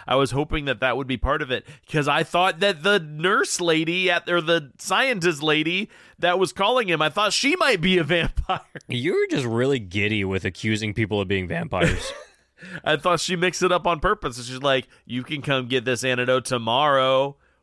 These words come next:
Speaker 1: after you're a vampire, bitch."
Speaker 2: I hate you. That's not what was happening. I think it was just the most, the, the best joke in the world.
Speaker 1: Just incompetence.
Speaker 2: <laughs> Yeah, just straight up incompetence.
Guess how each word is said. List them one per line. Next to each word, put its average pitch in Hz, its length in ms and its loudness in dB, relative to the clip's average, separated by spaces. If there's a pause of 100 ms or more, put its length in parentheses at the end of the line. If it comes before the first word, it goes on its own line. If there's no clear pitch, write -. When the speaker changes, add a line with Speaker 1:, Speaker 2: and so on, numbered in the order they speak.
(320)
Speaker 1:
after 123 360 0
you're 139 240 4
a 139 120 4
vampire, 139 1160 -2 (420)
bitch." 156 1500 2
Speaker 2:
I 107 80 0
hate 98 220 -2
you. 92 180 -2
That's 123 200 0
not 135 240 0
what 123 60 2
was 123 120 0
happening. 123 480 -2
I 110 100 0
think 104 220 -2
it 117 80 0
was 107 160 -2
just 101 260 -4
the 113 60 -2
most, 98 320 -2 (480)
the, 135 200 -2
the 131 140 -4
best 135 280 -2
joke 123 260 -2
in 117 100 -4
the 104 80 -4
world. 101 380 -2 (480)
Speaker 1:
Just 147 240 -2
incompetence. 135 1000 -2
Speaker 2:
<laughs> 370 40 -4 (280)
Yeah, 165 280 0
just 151 260 -2 (180)
straight 160 420 -2
up 135 100 -2
incompetence. 107 840 -2